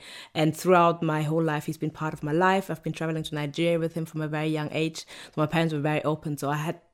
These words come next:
the, the luxury or, or the, the, the privilege of basically growing up in, with both cultures around me.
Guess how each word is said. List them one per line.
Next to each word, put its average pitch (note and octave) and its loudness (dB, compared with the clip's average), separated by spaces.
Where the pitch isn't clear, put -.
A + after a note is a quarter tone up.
the, E3 -2
the F3+ 4
luxury F3 2
or, D3+ -2
or C#3+ -2
the, D3+ -2
the, C#3+ -2
the D3 -6
privilege D#3+ 0
of - -4
basically D#3 -2
growing D#3+ 4
up D3+ -4
in, D3+ 0
with D#3+ -4
both D#3+ 0
cultures - -8
around D3 -4
me. D3 -6